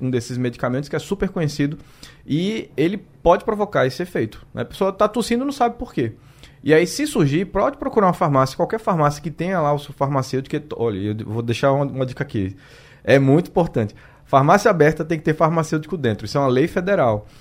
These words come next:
Se na farmácia não tiver farmacêutico, tem que denunciar. Tá errado.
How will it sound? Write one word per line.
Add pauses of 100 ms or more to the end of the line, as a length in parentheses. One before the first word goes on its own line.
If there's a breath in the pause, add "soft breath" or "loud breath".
(220 soft breath)
Se
na
farmácia
não
tiver
farmacêutico,
tem
que
denunciar.
Tá
errado.